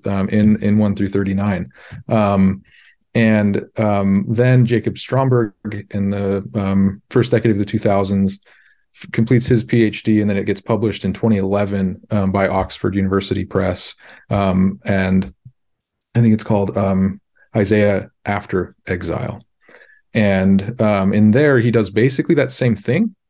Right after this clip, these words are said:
but he asks, if we look at third Isaiah, how did the author of, of third Isaiah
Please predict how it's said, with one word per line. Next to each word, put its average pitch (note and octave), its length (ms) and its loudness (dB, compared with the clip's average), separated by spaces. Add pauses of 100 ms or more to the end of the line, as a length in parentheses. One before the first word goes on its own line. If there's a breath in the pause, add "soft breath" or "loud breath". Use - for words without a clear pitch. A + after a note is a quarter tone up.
(120)
but A#2+ 140 0
he A#2 140 0
asks, A2 400 -4
if A2 120 -6
we B2 80 0
look B2 140 0
at G#2+ 160 -2
third F3+ 380 2
Isaiah, F#2+ 580 -2 (480)
how A#2+ 140 2
did A2 180 -2
the G#2+ 160 0
author G#2+ 500 0
of, G2 480 -4
of F#2+ 140 -6
third B2+ 320 2
Isaiah F#2 540 -2